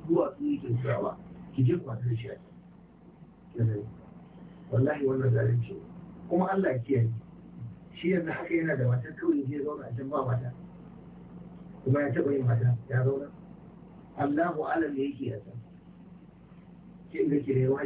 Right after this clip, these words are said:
ki kin ji. Zama bai same ki ba, ki tashi ki miƙe ki kai ba ki takarda. In ba ka ba ki tafka shi ko ki ƙara alƙali. Ki kira shi a waya, a gaya mai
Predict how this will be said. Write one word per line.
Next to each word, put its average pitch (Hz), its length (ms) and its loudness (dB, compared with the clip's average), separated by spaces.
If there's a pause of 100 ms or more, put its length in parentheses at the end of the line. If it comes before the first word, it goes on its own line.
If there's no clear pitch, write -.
ki 131 140 4 (140)
kin 131 180 2
ji. 135 160 4 (1120)
Zama 139 260 4
bai 131 180 4
same 117 300 4
ki 117 80 -6
ba, 113 80 0
ki 113 220 4
tashi 160 340 0
ki 285 80 -4
miƙe 143 380 2
ki 131 140 -12
kai 147 120 -6
ba - 160 2
ki 123 80 -6
takarda. 113 460 -4 (1400)
In 151 100 -2
ba 139 180 2
ka 131 80 -2
ba 117 120 2
ki 127 160 -4
tafka 160 340 0
shi 120 140 0
ko 135 140 4
ki 117 180 -4
ƙara 117 320 4
alƙali. 113 340 2 (720)
Ki 113 140 4
kira 170 320 4
shi - 100 -2
a - 100 -4
waya, 131 320 -2 (800)
a 123 60 2
gaya 135 200 4
mai 127 180 2